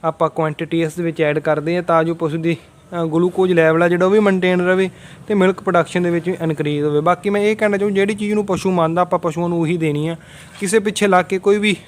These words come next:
ਨਾਮੀ ਚੀਜ਼ਾਂ ਯੂਜ਼ ਨਹੀਂ ਕਰਨੀਆਂ। ਮੈਂ ਆਪਦੀ ਸਮਝ ਮੁਤਾਬਕ ਤੁਹਾਨੂੰ ਸੱਜਣਾਂ ਨੂੰ ਕਹਿਣਾ ਚਾਹੁੰਦਾ, ਹਰੇਕ ਪਸ਼ੂ ਦਾ ਵੱਖਰਾ ਵੱਖਰਾ ਔਰਾ ਹੁੰਦਾ,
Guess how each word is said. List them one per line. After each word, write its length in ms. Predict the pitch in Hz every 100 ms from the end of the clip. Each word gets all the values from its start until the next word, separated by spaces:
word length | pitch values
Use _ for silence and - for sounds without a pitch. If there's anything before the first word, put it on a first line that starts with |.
| 160
ਨਾਮੀ 320 | 160 165 185
ਚੀਜ਼ਾਂ 260 | 196 190 202
ਯੂਜ਼ 240 | 180 165
ਨਹੀਂ 180 | 165 175
ਕਰਨੀਆਂ। 320 | 170 151 156
ਮੈਂ 280 | 160 165 160 - - - - -
ਆਪਦੀ 240 | 180 180
ਸਮਝ 260 | 196 196 196
ਮੁਤਾਬਕ 280 | 202 190 165
ਤੁਹਾਨੂੰ 220 | 185 165
ਸੱਜਣਾਂ 260 | 160 160
ਨੂੰ 100 | 165
ਕਹਿਣਾ 200 | 156 170
ਚਾਹੁੰਦਾ, 240 | 170 165 180
ਹਰੇਕ 340 | 160 175 202
ਪਸ਼ੂ 260 | 196 175 170
ਦਾ 140 | 175
ਵੱਖਰਾ 320 | 165 - 165
ਵੱਖਰਾ 260 | 165 160 180
ਔਰਾ 340 | 165 156 156
ਹੁੰਦਾ, 340 | 151 147 160